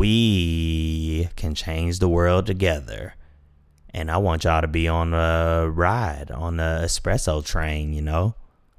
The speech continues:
Uh, we gotta wake everybody up. And I ain't talking about saying woke, okay?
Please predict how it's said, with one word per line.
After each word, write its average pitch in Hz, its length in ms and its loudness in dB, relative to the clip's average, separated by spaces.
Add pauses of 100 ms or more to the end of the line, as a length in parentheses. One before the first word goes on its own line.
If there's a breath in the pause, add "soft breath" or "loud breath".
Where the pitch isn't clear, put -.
Uh, 78 500 2
we 92 120 2
gotta 117 180 4
wake 98 220 4
everybody 82 540 2
up. 78 160 0
And 82 120 2
I 98 100 4
ain't 139 120 2
talking 127 220 4
about 113 360 2
saying 104 460 2
woke, - 460 2 (480)
okay? 117 520 2